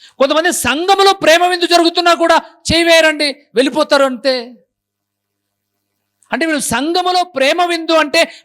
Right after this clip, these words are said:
పది మంది ఐక్యంగా కలిసి మంచిగా భోంచేసి ఒకరితోకరు మాట్లాడేటప్పుడే ఉండకపోతే, రేపొద్దున నీ ఇంట్లో ఏదో కార్యమో, నీ కూతురు పెళ్ళో, కొడుకు పెళ్ళో, లేకపోతే ఇంకో కార్యమో ఏదో జరిగినప్పుడు పది చేతులు వచ్చి బువ్వ లేదని మీ ఇంటి దగ్గర తింటాయా?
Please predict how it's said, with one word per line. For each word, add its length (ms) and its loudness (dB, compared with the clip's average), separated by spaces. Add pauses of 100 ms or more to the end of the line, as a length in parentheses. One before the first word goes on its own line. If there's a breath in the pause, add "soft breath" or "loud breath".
పది 160 0
మంది 260 -2
ఐక్యంగా 680 2
కలిసి 520 0 (280 loud breath)
మంచిగా 440 2
భోంచేసి 600 -2
ఒకరితోకరు 500 0
మాట్లాడేటప్పుడే 800 2
ఉండకపోతే, 640 2 (260 loud breath)
రేపొద్దున 500 4
నీ 140 2
ఇంట్లో 360 4
ఏదో 260 4
కార్యమో, 560 2 (200 soft breath)
నీ 120 2
కూతురు 360 0
పెళ్ళో, 520 4
కొడుకు 260 0
పెళ్ళో, 460 4 (220 loud breath)
లేకపోతే 360 0
ఇంకో 160 2
కార్యమో 560 2
ఏదో 240 4
జరిగినప్పుడు 500 2 (280 loud breath)
పది 160 0
చేతులు 380 0
వచ్చి 220 -2
బువ్వ 300 0
లేదని 300 2
మీ 100 2
ఇంటి 120 -2
దగ్గర 180 0
తింటాయా? 800 0